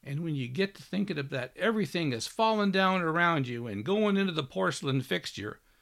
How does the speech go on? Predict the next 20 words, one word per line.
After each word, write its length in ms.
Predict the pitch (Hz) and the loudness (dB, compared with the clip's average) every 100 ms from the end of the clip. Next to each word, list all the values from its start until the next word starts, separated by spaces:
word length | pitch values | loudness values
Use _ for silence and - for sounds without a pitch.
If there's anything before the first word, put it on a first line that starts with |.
| _ _ _ | _ _ _
go 300 | 202 220 226 | 2 4 2
check 480 | - - 208 190 - | 0 2 2 0 -6
out 320 | 170 180 185 131 | -4 -2 -2 -4
a 220 | 120 127 | -8 -10
video 520 | 110 104 190 190 196 180 | -14 0 2 4 2 -2
clip 280 | 180 180 | -4 -4
showing 380 | - 170 156 143 | -2 0 0 0
the 100 | 131 | -2
resolve, 680 | 135 127 156 156 147 131 101 _ _ _ _ | -2 -2 0 0 0 -2 -4 _ _ _ _
the 120 | 135 | -2
appreciation, 1000 | 135 - 196 180 - 170 156 147 165 165 | -2 0 0 0 -2 0 0 0 -4 -6
and 220 | 131 120 | -6 -6
patriotism 920 | - 175 196 156 135 131 123 131 131 - _ _ _ _ | -2 0 0 -4 -4 -4 -2 -2 -2 -6 _ _ _ _
of 180 | 165 151 | 0 0
a 120 | 131 | 0
fourteen-year-old 1400 | - - 262 262 - 240 240 226 233 233 240 202 202 170 | -4 -2 0 0 -2 2 4 4 4 2 2 4 2 2
kid 440 | - 196 143 123 127 _ _ _ _ _ _ _ | 0 2 2 0 -8 _ _ _ _ _ _ _
saluting 720 | - 185 165 185 190 190 190 165 | -8 -2 2 6 6 4 0 -2
the 120 | 135 | -4
real 640 | 131 156 196 208 202 202 | -2 2 6 6 4 0